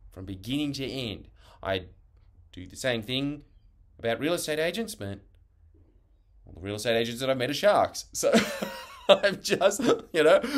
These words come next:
like, that's what I'm saying. Like, this guy wasn't. Stand-up guy, and I think that that's just something to arm yourself with, is the basic knowledge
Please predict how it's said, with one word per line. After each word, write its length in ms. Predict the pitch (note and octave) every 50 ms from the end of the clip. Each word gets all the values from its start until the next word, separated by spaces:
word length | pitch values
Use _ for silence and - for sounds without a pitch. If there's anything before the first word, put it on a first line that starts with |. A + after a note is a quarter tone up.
| C4 - -
like, 320 | C#3+ D#3+ D3+ - C#3 C3+
that's 180 | C3+ F3 F3+ F3+
what 100 | F#3 E3+
I'm 60 | E3
saying. 220 | D#3+ E3+ D3 A#2+ A2+
Like, 280 | A#2+ A#2 G2+ F#2+ -
this 220 | A#2+ B2+ C3 - -
guy 260 | - G#2+ G#2+ A2 G#2+
wasn't. 480 | G#2 F#2+ F#2+ F#2 F2+ F#2 F2 D#2 - - _ _ _ _ _ - _ - _ - - - _ - _ _
Stand-up 480 | - - - C3+ C3+ C3 A#2+ A2+ A2 -
guy, 200 | G#2+ G2 F#2 F2+
and 80 | F2+
I 60 | F2 F2+
think 180 | A2 A2+ G2+ G#2
that 200 | G2 F#2 - - - _ _ _ _ _ _ _ _ _ _ - -
that's 320 | G2 A#2+ B2+ C3 B2+ - -
just 380 | B2 A2 - - - G2 -
something 340 | - C3+ C3+ C3+ C3+ C#3 B2
to 140 | - - -
arm 280 | B2 A2+ A2 A2+ A#2 A2+
yourself 480 | G#2+ G2+ G2+ - - G2 F2+ F2 -
with, 140 | G2+ F#2+ F#2
is 220 | G2+ F#2+ F#2 F#2 -
the 160 | G2 F2+ E2 - - -
basic 520 | - B2 C3 C3 B2+ B2+ - B2+ A#2 - -
knowledge 500 | G2+ G#2 G#2 G#2 G2 F#2 F2+ F2 -